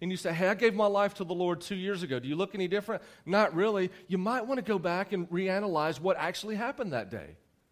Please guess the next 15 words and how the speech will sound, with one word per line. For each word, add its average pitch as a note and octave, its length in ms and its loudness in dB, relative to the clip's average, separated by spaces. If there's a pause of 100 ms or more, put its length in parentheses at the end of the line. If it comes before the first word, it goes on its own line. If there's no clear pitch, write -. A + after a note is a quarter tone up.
(640)
I A#3 40 4
don't A#3+ 100 4
mean A#3 140 0
to A3+ 80 -4
be G3+ 120 0
hateful, F3 600 -4 (200)
but F#3 120 4
if F#3+ 120 0
you B3+ 120 -4
plant A3+ 280 0
a F3 40 0
seed A3+ 400 -2
in F3+ 140 0
the F#3+ 60 0
ground G3 440 0